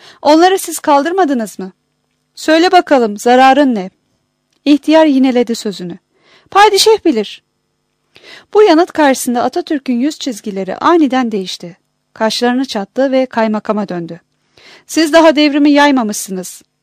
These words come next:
dedi. Bir anda dona kalan kaymakamın imdadına yetişmek ister gibi genç tahrirat katibi öne atıldı ve görevini başarmış insanlara özgü bir ağırbaşlılıkla, "Köylere tamim ettik,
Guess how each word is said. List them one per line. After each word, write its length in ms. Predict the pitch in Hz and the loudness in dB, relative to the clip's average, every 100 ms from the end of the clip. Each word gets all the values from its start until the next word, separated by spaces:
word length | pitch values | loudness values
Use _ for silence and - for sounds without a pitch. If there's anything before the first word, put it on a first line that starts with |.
| - | -16
dedi. 260 | 175 170 _ _ _ _ _ _ - - - - | -16 -18 _ _ _ _ _ _ -20 -20 -8 0
Bir 100 | 403 | 4
anda 320 | 392 359 311 | 4 4 2
dona 220 | 320 349 | 2 2
kalan 300 | - 294 269 | 2 2 2
kaymakamın 580 | 262 262 269 285 285 285 | 0 0 0 0 0 -2
imdadına 500 | 247 240 254 247 262 | -2 -2 -2 -2 -2
yetişmek 480 | 254 240 - 285 269 | -2 -4 -4 -4 -4
ister 320 | 240 - 294 | -6 -2 0
gibi 300 | 269 240 196 | 0 -2 -6
genç 300 | 220 285 285 | -2 -2 0
tahrirat 600 | - 262 262 262 277 - - | -2 -4 -2 -2 -4 -4 -6
katibi 460 | 214 - 208 277 - _ _ | -6 -6 -8 -8 -8 _ _
öne 220 | - 294 330 | -2 0 0
atıldı 380 | 262 220 247 | -4 -6 -4
ve 160 | 277 254 | -2 -2
görevini 480 | 247 240 254 269 262 | -2 -2 0 -2 -2
başarmış 480 | 254 262 262 262 - | -2 -2 -2 -2 -6
insanlara 520 | 240 247 254 262 269 | -6 -4 -2 -2 -2
özgü 340 | 254 226 262 | -4 -6 -6
bir 160 | 240 208 | -6 -2
ağırbaşlılıkla, 840 | 214 233 247 220 - 196 - 277 302 _ _ _ _ _ _ _ _ _ - _ - | 2 2 0 -4 -8 -12 -4 -4 -4 _ _ _ _ _ _ _ _ _ -20 _ 0
"Köylere 460 | 320 349 381 403 | 4 6 6 4
tamim 400 | - 349 349 403 | 4 4 4 4
ettik, 520 | 339 - 220 - - | 2 0 -10 -10 -18